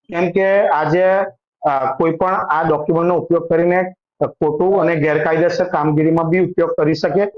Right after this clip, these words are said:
એ ચોક્કસપણે છે. એટલે આ બહુ મોટી બેદરકારી છે ને આવા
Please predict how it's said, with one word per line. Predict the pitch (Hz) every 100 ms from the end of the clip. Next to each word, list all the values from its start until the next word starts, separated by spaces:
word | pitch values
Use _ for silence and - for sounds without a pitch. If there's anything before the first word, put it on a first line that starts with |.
| - 170
એ | 156
ચોક્કસપણે | 156 151 185 180 185 185
છે. | 214
એટલે | 185 175
આ | 160 160
બહુ | 160 165
મોટી | 156 175
બેદરકારી | 175 170 170 165 180
છે | 180 214
ને | 214
આવા | 175 170 160 170